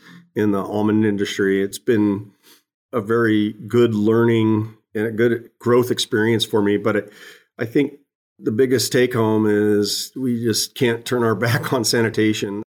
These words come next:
The almond industry, they need to be diligent. There's just no shortcuts. We turn our back after harvest and the navel orange worm is still flying until November or December.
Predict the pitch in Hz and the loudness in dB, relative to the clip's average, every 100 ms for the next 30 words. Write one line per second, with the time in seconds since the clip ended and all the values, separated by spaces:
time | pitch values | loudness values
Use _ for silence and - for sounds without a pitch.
0 | _ - 127 127 127 123 117 117 117 113 | _ -4 0 2 4 2 2 0 0 0
1 | 107 110 107 98 104 107 104 101 101 117 | 2 0 -2 -6 -6 -2 0 -2 -2 0
2 | 110 107 101 110 _ _ _ _ _ _ | 2 2 0 -4 _ _ _ _ _ _
3 | _ - 107 117 104 120 135 110 113 107 | _ -18 -4 -2 2 2 2 2 2 0
4 | - - - - _ 127 104 - 120 113 | -4 -10 -12 -18 _ -4 -4 -2 -2 -2
5 | 135 104 - 113 - 98 - - - _ | 0 -2 0 -2 -2 -6 -4 -8 -8 _
6 | - - _ - - 107 104 _ - 117 | -20 -20 _ -18 -6 -6 -6 _ -4 -2
7 | 110 101 113 117 117 - _ - 123 113 | 0 0 2 0 -2 -20 _ -6 -4 -2
8 | 120 110 135 135 131 - 117 101 104 113 | -4 -2 0 2 0 -2 -4 -2 0 2
9 | 113 120 117 131 110 - 127 - 120 120 | 2 2 2 0 0 -2 -2 0 0 2
10 | 127 117 120 113 104 120 120 113 107 104 | 2 0 0 0 0 0 2 0 0 -2
11 | 131 131 139 131 | 0 2 2 0